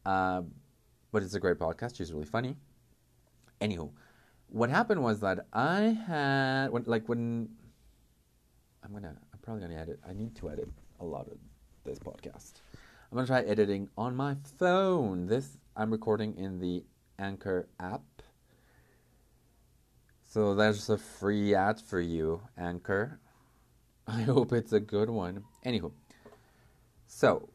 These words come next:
uh, story time. I never really managed to get anything with just my name, like Martin Leon. Like, Martin Leon is actually a pretty common name.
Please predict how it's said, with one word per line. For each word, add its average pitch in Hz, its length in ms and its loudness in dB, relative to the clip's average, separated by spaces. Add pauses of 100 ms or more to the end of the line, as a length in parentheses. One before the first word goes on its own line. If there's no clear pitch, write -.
(340)
uh, 107 220 6
story 101 320 4
time. 73 200 -6 (1600)
I 196 840 2 (480)
never 113 1300 4
really 98 420 2
managed 87 320 -2
to - 80 -18
get 87 260 -4
anything 90 840 -4
with 85 420 -4
just 92 220 -4
my 95 100 -4
name, 101 260 -4
like 87 260 -2
Martin 85 400 -6
Leon. 92 380 -4
Like, 87 240 -4
Martin 95 320 -4
Leon 98 240 -2
is 87 160 -4
actually 85 260 -4
a - 20 -6
pretty 90 280 -4
common 131 320 -4
name. 143 380 -2